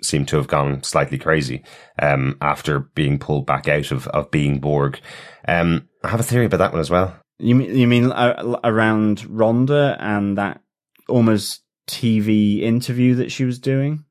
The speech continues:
Speaker 1: Kind of, yeah. More about the actual reason why the Romulans might be the ones that are having major problems, um, with coming back out from being Borg. Um, so the Borg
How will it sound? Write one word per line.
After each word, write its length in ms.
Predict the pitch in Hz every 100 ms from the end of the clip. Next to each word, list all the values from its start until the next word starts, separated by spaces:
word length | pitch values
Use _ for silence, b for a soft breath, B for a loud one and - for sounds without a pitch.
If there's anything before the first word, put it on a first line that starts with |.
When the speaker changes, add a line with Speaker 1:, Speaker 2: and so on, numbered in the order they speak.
| _
Speaker 1:
Kind 400 | - 143 147 135
of, 140 | 90
yeah. 160 | 101 95
More 280 | 82 113 123
about 300 | 113 95 -
the 300 | 80 73 69 76
actual 460 | 78 - 82 73
reason 340 | 67 76 73 73
why 140 | 73
the 80 | 71
Romulans 720 | 69 76 82 73 73 69 - _ _ _ _
might 380 | 78 80 85 -
be 120 | 78
the 100 | 76
ones 400 | 73 73 71 69
that 280 | 71 73 - - _
are 120 | 73
having 320 | 80 73 78
major 340 | 78 80 78 82
problems, 640 | - 90 101 113 127 - - _ _ _ _ _ _ -
um, 360 | 80 78 76 -
with 340 | 76 73 -
coming 280 | - 85 78
back 300 | 69 78 -
out 140 | 76
from 200 | - 82
being 280 | 73 82 80
Borg. 400 | 71 87 113 127 - _ b b b b b b -
Um, 320 | 104 104 - _ -
so 340 | - 113 - - - _ _
the 80 | 113
Borg 380 | 131 131 135